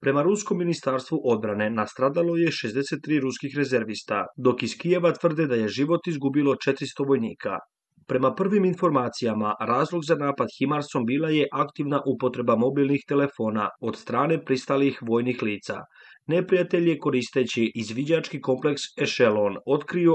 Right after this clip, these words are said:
aktivnost mobilnih komunikacija i lokaciju pretplatnika, rekao je izvor iz Donjecke Narodne Republike za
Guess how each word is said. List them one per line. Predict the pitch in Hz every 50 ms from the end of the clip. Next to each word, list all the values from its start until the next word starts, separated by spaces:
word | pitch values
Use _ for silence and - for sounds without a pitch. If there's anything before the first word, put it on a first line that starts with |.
| -
aktivnost | 117 107 - - - 127 147 151 170 160 - -
mobilnih | 151 156 147 147 151 147 147 - -
komunikacija | - 113 110 110 107 104 - - - 135 139 - - 156 156 143 - -
i | 180 180
lokaciju | 170 165 147 - 131 127 127 127 - 151 151 135
pretplatnika, | - 131 113 107 - 113 101 - - 113 110 - 113 104 101 -
rekao | 107 107 123 147 143 - 156 143
je | 139 139 143 139 139
izvor | 131 120 117 110 110 123 123 123 123
iz | 117 110 107 107
Donjecke | 104 110 117 135 139 139 - - 135 120
Narodne | 117 110 110 110 107 107 107 98
Republike | 98 101 - - 123 135 151 151 143 - 151 147 143 135
za | 117 113 160 160